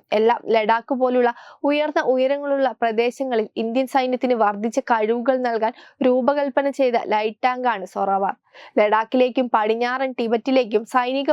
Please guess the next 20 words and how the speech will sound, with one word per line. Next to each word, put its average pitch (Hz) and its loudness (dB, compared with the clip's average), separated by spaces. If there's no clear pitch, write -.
പരിവേഷണങ്ങൾക്ക് 269 -2
നേതൃത്വം 240 -2
നൽകിയ 233 -2
പത്തൊൻപതാം 339 2
നൂറ്റാണ്ടിലെ 277 0
ടോഗ്ര 254 2
ജനറൽ 262 -2
സൊറാവാർ 247 -2
സിംഗിന്റെ 247 0
പേരിലാണ് 226 0
ഇത് 208 -2
അറിയപ്പെടുന്നത്. 202 -2
കാര്യമായ 220 0
ഫയർ 220 -2
പവർ, 226 -2
സംരക്ഷണം, 233 -2
നിരീക്ഷണം, 240 0
ആശയവിനിമയ 269 0
ശേഷി - -4
എന്നിവ 247 2